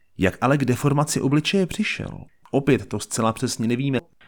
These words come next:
Jistě však šlo o rozsáhlé poranění postihující celou levou polovinu obličeje. V roce devatenáct set deset došlo při archeologickém průzkumu v Čáslavském kostele k objevu kalvy, části temene a počátku obličejové části lebky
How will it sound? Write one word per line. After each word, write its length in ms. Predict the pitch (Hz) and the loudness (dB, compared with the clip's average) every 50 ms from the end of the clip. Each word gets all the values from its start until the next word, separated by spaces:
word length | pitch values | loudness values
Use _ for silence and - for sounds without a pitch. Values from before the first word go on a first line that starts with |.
| - _ _ _ _ | -20 _ _ _ _
Jistě 320 | - 170 175 - - 147 | 2 2 2 4 2 2
však 200 | 127 - 147 135 | 2 2 0 0
šlo 220 | - - - 151 - | -2 0 0 0 2
o 140 | - 123 | 2 2
rozsáhlé 720 | 120 123 151 147 - - - 131 113 113 104 110 104 101 101 | 2 2 0 -2 -2 0 2 2 2 2 2 2 0 0 0
poranění 480 | - - 104 120 127 127 127 123 117 | 0 0 0 2 2 4 4 2 2
postihující 840 | 110 - 120 - - - 135 123 123 123 123 127 127 - - 113 110 | 2 0 -2 -2 0 2 2 4 6 6 4 4 2 0 -2 -2 -2
celou 460 | - - - 165 170 175 147 117 101 | -2 -2 0 2 4 4 4 4 4
levou 400 | 98 104 123 135 127 117 107 101 | 4 2 2 2 2 2 2 2
polovinu 460 | - - - 107 110 110 113 110 110 - | 0 0 0 2 2 2 2 2 0 0
obličeje. 500 | - 107 101 104 101 - - - 52 - - - - - - - - _ _ _ _ | -2 0 0 0 -2 -2 -6 -8 -8 -10 -12 -16 -20 -20 -20 -20 -20 _ _ _ _
V 120 | - 98 113 | 2 4 4
roce 320 | 123 127 - 117 113 101 - - | 4 4 2 0 -2 -2 -2 -2
devatenáct 480 | 107 110 110 110 117 117 113 110 107 - | 2 2 4 4 4 2 2 2 0 0
set 160 | - 107 92 | -4 -4 -4
deset 500 | 92 87 107 139 - - 98 82 - - | 0 2 2 2 4 2 -2 -4 -4 -2
došlo 300 | 104 107 - - - 110 | -2 -2 0 0 -2 -4
při 200 | - - 101 - | -4 -4 -4 -2
archeologickém 840 | 85 104 117 123 - 135 120 117 113 113 117 - - - 101 104 101 | -2 -2 -4 -2 -2 0 2 2 2 2 0 -2 -2 -2 -2 -2 -2
průzkumu 460 | - - 117 110 - - - 120 110 | 0 0 0 0 0 -2 -2 -2 -2
v 100 | 104 - | -2 -4
Čáslavském 800 | - - 117 120 135 139 - - 160 156 - - - 110 101 101 | -4 -2 0 2 2 0 0 -4 -4 -4 -2 -2 -2 0 0 -2
kostele 420 | - 120 123 - - - 135 127 127 | -2 -4 -6 -4 -2 0 0 0 -2
k 100 | - - | -2 -2
objevu 300 | 113 131 143 131 107 87 | 0 0 2 2 2 0
kalvy, 460 | - - 101 98 101 95 113 120 127 127 - - - - - _ _ | 2 2 2 2 2 2 0 -2 -2 -4 -12 -20 -20 -20 -20 _ _
části 400 | - - 90 92 - - 92 85 | -2 0 0 0 -2 -2 -4 -2
temene 320 | - 95 104 107 110 - | 0 0 0 2 0 0
a 100 | - - | -2 -6
počátku 680 | 101 - 131 143 139 - - 131 120 110 - - - | -4 0 0 0 0 0 0 2 0 0 0 -4 -6
obličejové 680 | - - 98 104 110 - - 131 127 127 127 127 123 113 | -6 -2 0 0 0 0 2 2 4 4 4 4 2 0
části 500 | - - 113 110 120 120 - - - 92 | -2 -2 -2 -2 -2 -4 -6 -6 -4 -2
lebky 440 | 85 87 85 - - 123 123 123 | -2 -4 -4 -4 -4 -4 -4 -4